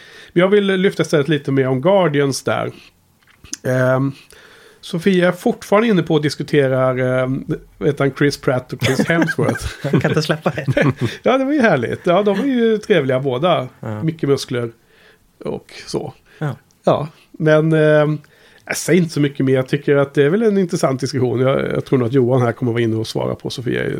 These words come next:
Speaker 1: långt svar senare på, på
Speaker 2: Producent,
Speaker 1: text.
Speaker 2: producent Johan?
Speaker 1: Nej, nej, du.
Speaker 2: Jag? Okej.
Speaker 1: Ja,
Speaker 2: Ja.
Speaker 1: det tror jag nog. Du kommer skriva något fyndigt där. Ehm, men sen då så tyckte hon att det var lite överraskande att det blev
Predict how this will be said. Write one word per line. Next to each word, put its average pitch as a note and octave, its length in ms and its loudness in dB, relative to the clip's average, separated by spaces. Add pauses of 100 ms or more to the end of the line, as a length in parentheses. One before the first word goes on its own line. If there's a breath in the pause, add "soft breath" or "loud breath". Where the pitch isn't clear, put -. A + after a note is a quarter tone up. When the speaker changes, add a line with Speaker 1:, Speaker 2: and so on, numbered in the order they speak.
Speaker 1:
långt B2 360 -2
svar - 260 -10
senare - 320 -8
på, - 60 -8
på - 280 -10 (540 soft breath)
Speaker 2:
Producent, C#3+ 380 0
Speaker 1:
text. - 160 -12
Speaker 2:
producent C#3 500 0
Johan? D3 160 2
Speaker 1:
Nej, G3 60 2
nej, C#3+ 140 2
du. G#3+ 380 0
Speaker 2:
Jag? B2+ 360 0
Okej. F3 140 0
Speaker 1:
Ja, C#3 180 -2 (100)
Speaker 2:
Ja. D3+ 180 -6 (280 loud breath)
Speaker 1:
det - 60 0
tror D3 180 2
jag B2+ 80 -2
nog. - 160 -2 (360 loud breath)
Du - 140 -6
kommer - 300 -6 (680 loud breath)
skriva B2+ 240 2
något A#2+ 160 0
fyndigt B2 360 0
där. C#3 200 2 (1300 loud breath)
Ehm, D3+ 1160 2 (1200 loud breath)
men F#3 200 0
sen A3+ 440 0
då D3+ 260 4
så D3+ 240 -2
tyckte D#3+ 280 -4
hon D3 260 0
att C#3+ 220 -2
det D3 60 2
var C#3+ 100 2
lite C#3 160 -4
överraskande C3+ 920 0
att - 240 -8
det C#3 80 -4
blev A#2+ 400 -2